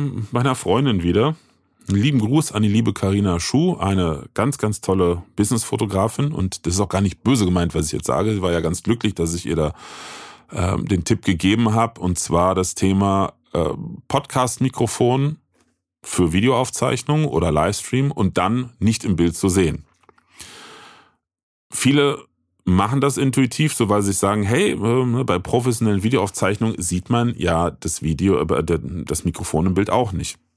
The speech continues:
Logisch, weil Punkt ein, eins, entweder wird ein Lavalier-Mikrofon verwendet, was halt manchmal gar nicht auffällt, wenn's gut positioniert wurde, oder Punkt zwei,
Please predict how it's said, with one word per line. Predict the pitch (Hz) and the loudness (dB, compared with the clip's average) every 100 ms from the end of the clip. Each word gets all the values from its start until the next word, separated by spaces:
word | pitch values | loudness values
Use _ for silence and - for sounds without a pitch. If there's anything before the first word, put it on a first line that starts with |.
| _ _ - | _ _ 0
Logisch, | 113 113 78 - | 2 4 2 -2
weil | 64 82 110 143 139 _ | -2 0 0 -2 -6 _
Punkt | - 80 - | -4 -2 0
ein, | 80 95 131 | 0 0 -2
eins, | 107 113 165 - - _ - | 0 0 0 -4 -10 _ -4
entweder | 82 80 82 80 78 | -2 0 0 0 -2
wird | - | -2
ein | 73 | -2
Lavalier-Mikrofon | 76 80 78 92 98 104 - 107 104 | -2 0 2 2 0 -4 -2 -2 0
verwendet, | 95 85 104 113 143 - - - - - - _ | 0 0 0 0 -2 -6 -16 -20 -18 -18 -20 _
was | - 85 85 - - _ _ - | -4 -4 -2 -6 -10 _ _ -10
halt | - 82 - - 180 101 | -6 -6 -8 -14 -18 -8
manchmal | 73 87 - 76 | -4 -4 -2 -2
gar | 71 | -2
nicht | 69 - | -2 -2
auffällt, | 85 98 - 131 117 | 0 0 0 0 0
wenn's | 117 | -2
gut | - 120 | -2 -4
positioniert | - 113 110 110 110 | -2 -2 0 0 0
wurde, | 107 113 113 | 2 2 2
oder | 117 107 | 2 0
Punkt | - 95 90 | 0 -2 -2
zwei, | 85 87 98 | 0 0 0